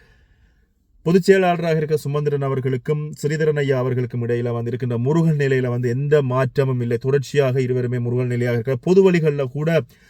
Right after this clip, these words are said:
ஸ்ரீதரன் ஐயா வந்து சொல்லியிருக்கார், "நான் அவரை வந்து, அ, ஒரு த-, பொதுச் செயலாளராகவோ அல்லது எங்களுடைய கட்சியினுடைய ஒரு உறுப்பினராக ஏற்றுக்கொள்ள மாட்டேன்னு" சொல்லி ஒரு ஊடகத்துக்கு கூட ஸ்ரீதரன் ஐயா வந்து கருத்து தெரிவித்த விஷயம் இருக்கிறது. இதுல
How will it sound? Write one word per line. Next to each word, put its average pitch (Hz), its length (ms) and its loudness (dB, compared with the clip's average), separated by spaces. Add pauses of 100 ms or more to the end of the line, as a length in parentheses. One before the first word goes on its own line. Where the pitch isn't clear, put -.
(140)
ஸ்ரீதரன் 147 380 0
ஐயா 131 300 0
வந்து 120 240 -2
சொல்லியிருக்கார், 113 360 -4
"நான் 143 360 0
அவரை 139 340 2
வந்து, 127 560 2
அ, 120 160 2
ஒரு 117 280 4
த-, 117 200 2
பொதுச் 135 260 0
செயலாளராகவோ 117 720 0
அல்லது 131 180 0
எங்களுடைய 120 240 -4
கட்சியினுடைய 120 440 -4
ஒரு 113 140 0
உறுப்பினராக 113 460 -8
ஏற்றுக்கொள்ள 113 360 -6
மாட்டேன்னு" 110 260 -8
சொல்லி 139 220 -4
ஒரு 127 260 2 (420)
ஊடகத்துக்கு 151 500 2
கூட 131 360 2
ஸ்ரீதரன் 123 300 -2
ஐயா 110 260 -2
வந்து 110 240 -6
கருத்து 110 300 -6
தெரிவித்த 104 320 -6
விஷயம் 104 320 -6
இருக்கிறது. 120 320 -2
இதுல 185 160 2